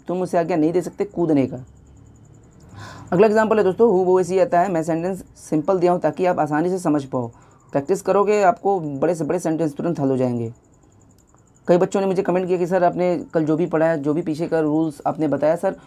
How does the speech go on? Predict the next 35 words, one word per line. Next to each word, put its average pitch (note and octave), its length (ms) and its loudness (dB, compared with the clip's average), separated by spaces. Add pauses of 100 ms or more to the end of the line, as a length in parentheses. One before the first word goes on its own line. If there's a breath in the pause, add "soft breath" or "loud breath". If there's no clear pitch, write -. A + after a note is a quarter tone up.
(140 loud breath)
वो C#3+ 80 -2
बढ़िया-बढ़िया E3 440 0
क्वेश्चन D#3+ 280 -2
सेट्स, - 420 -6 (480 soft breath)
बड़े-बड़े, E3 440 2
बढ़िया-बढ़िया D#3 760 0
सेट्स E3 280 -2
में D3+ 100 0
दिया C3+ 160 2
हुआ B2 200 -2
है, A#2+ 160 -8 (920)
मॉडल D3+ 220 4
पेपर D3 220 0
में C#3 140 2
दिया C3 160 0
हुआ B2 200 -2
है। B2 80 -8
तो C#3 180 -10
दोस्तों, C#3 280 -4
हल्के F3 220 0
में E3+ 80 2
नहीं D#3+ 140 4
लेना F#3+ 220 2
है, G#3+ 140 -6
एकदम - 800 -10
बढ़िया C#3 180 2
से C3 80 -4
पढ़ना B2 260 -4
है। B2 160 -12 (880)
You F3 280 0
always F#3+ 340 2
let, C#3 200 0 (640)
तुम F#3+ 120 -4
हमेशा F3+ 520 -4
लेट, C#3 280 0